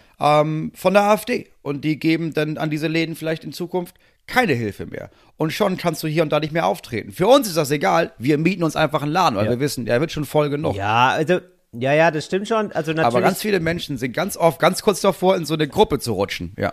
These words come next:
Speaker 2: Ja, ja, aber ich, würde ich jetzt gar nicht so sagen, dass wir da jetzt gar nicht so betroffen sind. Also ich meine,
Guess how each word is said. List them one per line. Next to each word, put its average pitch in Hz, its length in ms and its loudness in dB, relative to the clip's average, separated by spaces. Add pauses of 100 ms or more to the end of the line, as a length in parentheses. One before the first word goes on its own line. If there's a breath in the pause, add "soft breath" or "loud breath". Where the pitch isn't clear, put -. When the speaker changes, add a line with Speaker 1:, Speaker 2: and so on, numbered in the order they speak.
(140)
Speaker 2:
Ja, 113 200 -8
ja, 165 200 0
aber 143 280 -2
ich, 123 140 -12
würde 156 160 0
ich 160 80 -6
jetzt 175 180 -4
gar 151 140 6
nicht 180 100 0
so 170 80 -8
sagen, 160 240 4
dass 165 120 -6
wir 165 80 2
da 151 100 4
jetzt 147 180 -2
gar 151 120 6
nicht 143 120 2
so 147 160 4
betroffen 175 340 0
sind. 147 120 -4
Also 127 180 0
ich 131 140 -6
meine, 143 180 0